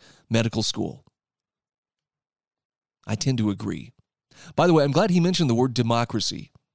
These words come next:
I want to share with you a quick piece here. This is from my friend Gary Arnell. Last week, we reported how Senator Mike Lee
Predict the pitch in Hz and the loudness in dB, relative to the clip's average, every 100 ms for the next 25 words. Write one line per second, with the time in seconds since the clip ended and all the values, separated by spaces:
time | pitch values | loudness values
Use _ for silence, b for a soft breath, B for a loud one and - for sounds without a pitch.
0 | _ - 185 156 143 127 113 110 - 135 | _ -2 -2 0 2 2 2 0 0 -2
1 | - 123 - 110 127 175 - 143 113 127 | -2 -4 0 -2 -2 -4 -2 0 0 0
2 | 127 104 113 139 147 110 113 110 104 90 | -2 0 0 0 0 2 2 2 0 -2
3 | B B B 113 156 233 - 190 165 143 | B B B -2 0 0 0 0 2 2
4 | 127 - 143 139 127 104 B B B - | 2 2 0 2 0 -2 B B B -2
5 | 196 208 202 135 135 151 120 120 110 98 | 0 0 0 2 0 0 -2 0 0 -2